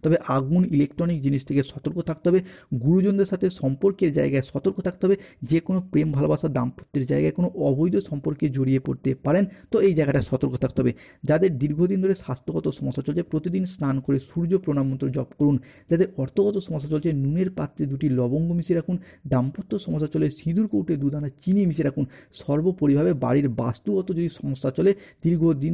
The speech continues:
ধরে অশান্তি, পারিবারিক শত্রুতা, অর্থনৈতিক সমস্যা, চাকরিতে সমস্যা, বিবাহের সমস্যা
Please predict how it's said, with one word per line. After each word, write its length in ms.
ধরে 120
অশান্তি, 340
পারিবারিক 460
শত্রুতা, 420
অর্থনৈতিক 540
সমস্যা, 260
চাকরিতে 360
সমস্যা, 240
বিবাহের 360
সমস্যা 240